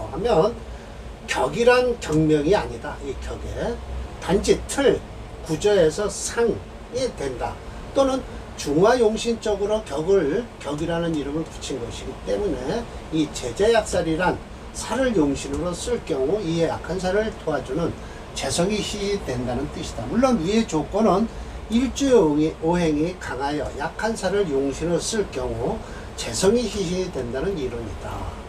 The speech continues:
두 번째, 살중용인격이에요. 이건 네 번째와 거의 관사론잡과 비슷하죠. 글자,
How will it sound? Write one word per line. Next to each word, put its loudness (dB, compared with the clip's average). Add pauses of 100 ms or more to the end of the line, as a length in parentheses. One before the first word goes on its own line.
(460)
두 4
번째, 4 (300)
살중용인격이에요. 2
이건 -4
네 4
번째와 2
거의 2 (140)
관사론잡과 4
비슷하죠. -6 (420)
글자, 4